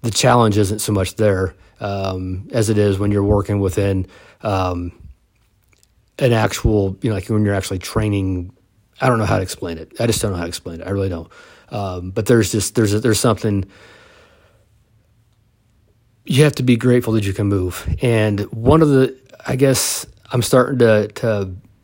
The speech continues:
I shouldn't say I'm starting. I've been feeling this for a long time, and I question this a lot.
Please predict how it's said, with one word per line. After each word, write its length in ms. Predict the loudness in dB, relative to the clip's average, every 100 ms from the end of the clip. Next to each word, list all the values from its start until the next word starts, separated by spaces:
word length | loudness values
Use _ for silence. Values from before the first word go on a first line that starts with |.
| _
I 80 | -4
shouldn't 220 | -2 -2
say 100 | -2
I'm 60 | -4
starting. 360 | -4 -4 -4 2
I've 180 | 2
been 160 | 4 0
feeling 320 | 4 4 6
this 160 | 4 2
for 100 | 0
a 80 | 0
long 260 | 2 0
time, 380 | -2 -2 -2 -4 -8 -20 -10
and 140 | -2 0
I 60 |
question 480 | 0 2 2 2 0
this 180 | -2 -2
a 60 | -2
lot. 420 | -2 -2 -6